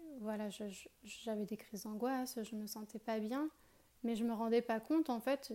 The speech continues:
de à quel point je me sentais pas bien et que, du coup, je me rendais pas compte non plus d'à quel point j'avais un comportement, des comportements qui, euh, hum, qui faisaient que je restais dans cet état de mal-être.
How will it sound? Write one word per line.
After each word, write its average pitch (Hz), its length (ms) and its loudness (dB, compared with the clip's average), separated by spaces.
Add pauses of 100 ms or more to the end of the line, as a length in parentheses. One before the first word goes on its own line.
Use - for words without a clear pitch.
(160)
de 226 460 2
à 226 120 -4
quel 226 160 -2
point 269 400 2 (220)
je 214 160 -2
me 220 80 2
sentais 214 300 -2
pas 220 160 0
bien 262 280 2
et 247 80 2
que, 233 120 -2
du 202 220 -2
coup, 269 240 -4
je - 80 -10
me 233 60 -2
rendais 220 160 -2
pas 214 140 -2
compte 262 220 0
non 240 100 2
plus 285 120 0
d'à 233 140 4
quel 220 180 0
point 285 260 0 (680)
j'avais 233 560 6
un 226 220 -4
comportement, 247 760 0
des 233 140 0
comportements 233 640 -4
qui, 208 560 -2 (520)
euh, 208 520 -2 (1200)
hum, 220 640 2 (120)
qui - 340 -14
faisaient 254 320 0
que 262 120 2
je 233 120 0
restais 254 520 2
dans 226 200 -2
cet 226 260 -2
état 233 240 0
de 233 60 2
mal-être. 214 520 -4